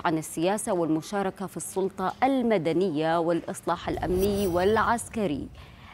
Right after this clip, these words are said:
الذي يقضي لجيش واحد مهني وقومي. وقالت إنها ستعقد اجتماعًا مع الآلية الثلاثية لتوضيح ما جرى في الاجتماع. أما حزب الأمة،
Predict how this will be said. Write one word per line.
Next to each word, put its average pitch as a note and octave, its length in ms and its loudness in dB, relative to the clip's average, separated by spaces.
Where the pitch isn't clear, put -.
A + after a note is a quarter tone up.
الذي E3 380 2
يقضي F#3 520 0
لجيش E3+ 520 -2
واحد D3+ 440 -2
مهني D#3+ 480 -2
وقومي. E3+ 520 -4
وقالت D#3 720 0
إنها A#3 260 4
ستعقد F#3 600 -4
اجتماعًا G#3 480 -2
مع F3 220 0
الآلية F3+ 340 -2
الثلاثية F#3+ 500 -2
لتوضيح G#3 680 0
ما G4 100 8
جرى F#3+ 300 4
في - 80 -6
الاجتماع. G#3+ 440 -2
أما D4+ 500 4
حزب F#3 380 -2
الأمة، F#3 420 0